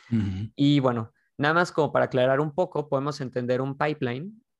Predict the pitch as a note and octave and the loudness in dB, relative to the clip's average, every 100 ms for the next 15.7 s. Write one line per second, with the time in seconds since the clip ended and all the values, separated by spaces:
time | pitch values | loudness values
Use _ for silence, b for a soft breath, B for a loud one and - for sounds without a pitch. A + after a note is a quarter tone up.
0 | - E3 F3 D#3+ C#3 D3 - C#3+ D3 D3+ | -4 0 2 2 0 0 -4 0 2 2
1 | D3+ D3+ D#3 D#3 _ D3 F3 F3 C#3+ C#3 | 0 -2 -4 -6 _ -4 -2 0 2 2
2 | C3 B2+ C#3 C#3+ C3+ C#3 D#3+ C3+ - A#2+ | 4 2 2 0 0 0 0 0 0 -4
3 | A#2 - B2 B2+ - C3 C3 C3 C3 - | -4 -6 -6 -6 -6 -6 -4 -4 -4 -4
4 | C#3 B2+ - B2 E3 E3+ A3+ - F#3+ F3+ | -4 -2 -2 -2 -2 -2 -2 -4 -4 -2
5 | F3+ - - C3 C#3 B2 A#2+ A#2+ B2+ B2 | -4 -4 -4 -2 -2 -2 -2 -4 -4 -2
6 | A#2+ C3 A#2+ - - A#2+ B2+ - - D3 | -2 -2 -6 -6 -8 -6 -4 -6 -2 0
7 | E3+ E3+ D#3 B2+ C3 D#3 D#3 D#3+ D3 C#3 | 2 2 2 2 2 2 2 0 0 0
8 | G3+ B B B - C#3+ C#3+ D3+ D3+ D3 | -2 B B B -4 0 2 4 2 2
9 | F3+ F#3+ G3+ G3 E3+ F3+ D#3+ D3 D#3 D#3+ | -2 0 -2 -2 -4 -6 -2 0 0 0
10 | E3+ - F3+ E3 - C3 - - _ _ | -4 -4 -4 -2 -4 -6 -8 -20 _ _
11 | _ _ - C3 C3 B2+ B2+ B2+ B2 B2+ | _ _ 0 2 4 4 4 2 0 -2
12 | _ - C#3 C#3 C3+ C3 - - C3+ C3+ | _ -4 0 2 2 0 -4 -2 0 2
13 | C3 - C#3 C#3 C3+ C#3+ C#3+ D#3+ D#3+ D#3+ | 0 -2 0 0 2 0 0 0 0 -2
14 | D3+ D3+ D#3+ D3 F3+ C#3+ C#3 - B2 C3 | -4 -4 -4 -6 -6 -4 -8 -8 -8 -4
15 | B2+ C3 C3 C#3+ C#3 B2 D3+ | -2 -2 0 2 2 2 -2